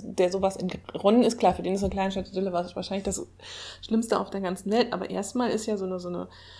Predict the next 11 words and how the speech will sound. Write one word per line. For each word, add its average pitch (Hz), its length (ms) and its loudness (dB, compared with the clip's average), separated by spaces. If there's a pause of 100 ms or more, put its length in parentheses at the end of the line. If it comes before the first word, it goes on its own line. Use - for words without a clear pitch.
(120)
Szenerie 196 540 4
mit, 214 200 4
mit, - 380 -8
äh, 180 640 0
gepflegten 190 460 0
Vorgärten 240 720 6
und 190 180 0
schönen 196 240 2
Häusern 240 560 6
und, 190 480 0
ähm, 190 420 -6